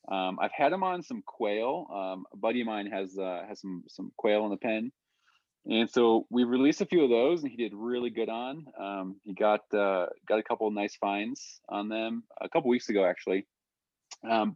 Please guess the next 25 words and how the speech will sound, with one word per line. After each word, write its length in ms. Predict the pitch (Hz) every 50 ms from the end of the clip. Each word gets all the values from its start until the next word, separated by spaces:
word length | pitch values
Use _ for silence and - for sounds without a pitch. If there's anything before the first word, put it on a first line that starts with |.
| -
the 120 | - 135 127
weird 260 | 123 135 160 202 220 -
thing 100 | 190 147
I'm 120 | 113 104
dealing 240 | 110 120 127 139 135
with 140 | 117 107 113
right 180 | 107 104 95
now 160 | 107 104 101 98
with 120 | 98 -
him 300 | 113 113 117 110 104 98 _ _ _ _ _ _ _ _ _ _ _ _ - -
is, 520 | 117 117 117 117 113 110 110 104 98 113
uh, 360 | 107 104 101 98 95 92 90 - -
the 80 | 113
same 280 | - - 151 151 160 143
buddy 300 | 131 127 120 113 117 113
has, 160 | 123 104 101 104 120
has 160 | 131 135 -
quail. 440 | - - - 131 127 127 131 131 123
He 60 | 110
also 200 | 107 110 - 120
has 180 | 117 107 95 _ _ -
pigeons 640 | 120 117 117 107 101 92 92 95 98 _ - _ _ -
and 320 | 95 95 92 87 87 90
bird 200 | - 120 135 123
launchers. 520 | 107 90 82 90 - 80 73 - - -